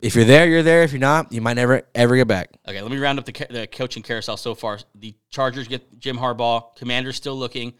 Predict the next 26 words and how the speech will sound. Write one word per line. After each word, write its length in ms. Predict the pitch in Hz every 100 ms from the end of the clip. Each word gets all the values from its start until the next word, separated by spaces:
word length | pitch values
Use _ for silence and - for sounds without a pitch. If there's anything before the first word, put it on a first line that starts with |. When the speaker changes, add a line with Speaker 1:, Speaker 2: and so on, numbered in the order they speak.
| _ _ _
Speaker 2:
Raheem 240 | 110 135 131
Morris 300 | 127 131 -
to 60 |
the 60 | 123
Falcons. 480 | 123 110 107 110 107
Dave 260 | 117 123
Canales 420 | - 123 113 113 -
to 80 |
the 100 | 95
Panthers. 480 | - 143 131 143 123 _ _ _
Jared 200 | 120 107
Mayo, 240 | 110 120 110
of 60 |
course, 220 | - 107 -
there 120 | 104
in 60 |
New 120 | 98 117
England. 300 | 139 131 127 _ _ -
Antonio 380 | 110 120 107
Pierce 300 | 92 151 160
with 100 | 151
the 60 | 135
Raiders. 340 | 123 120 117
Seahawks 380 | - 147 143 127
still 200 | - 120
looking. 340 | 107 101 101